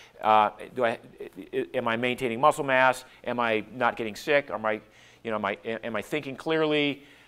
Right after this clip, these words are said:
Um, can I go all day without eating and not have it be a problem? All these things, though, that's what I'm talking about when I talk about a, a keto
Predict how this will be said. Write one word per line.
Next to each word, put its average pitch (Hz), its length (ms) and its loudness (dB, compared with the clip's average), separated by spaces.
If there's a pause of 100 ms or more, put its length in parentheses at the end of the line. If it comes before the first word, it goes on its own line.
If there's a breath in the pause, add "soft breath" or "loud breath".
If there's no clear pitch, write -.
(100)
Um, 110 320 2
can 120 140 -4
I 113 60 0
go 127 160 0
all 123 100 4
day 131 140 2
without 123 320 6
eating 139 200 0
and 120 60 -4
not 120 140 0
have 123 80 -2
it 110 60 -10
be 117 100 -4
a 110 40 -2
problem? 143 400 8
All 208 300 10
these 180 240 -2
things, 143 240 -4
though, 180 320 10
that's 185 240 6
what 139 120 4
I'm 165 180 8
talking 113 340 2
about 98 340 2
when 113 140 -4
I 110 80 -2
talk 110 220 0
about 101 320 0 (520 soft breath)
a, - 80 -4 (100)
a - 40 -8
keto 107 480 0